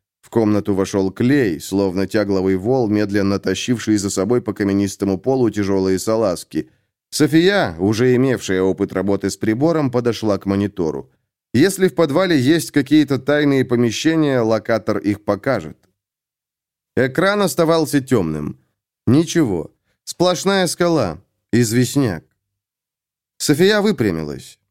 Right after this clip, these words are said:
Если таинственное сердце у бара существует, оно должно быть скрыто под землей.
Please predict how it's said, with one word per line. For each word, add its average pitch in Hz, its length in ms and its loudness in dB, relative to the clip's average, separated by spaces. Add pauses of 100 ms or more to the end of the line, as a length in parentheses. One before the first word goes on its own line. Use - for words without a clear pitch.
(180)
Если 160 380 2
таинственное 139 760 2
сердце 135 440 -2
у 123 80 2
бара 143 340 0
существует, 127 920 0 (260)
оно 120 240 0
должно 156 400 0
быть 151 180 0
скрыто 165 420 -2
под 131 200 -2
землей. 131 720 -2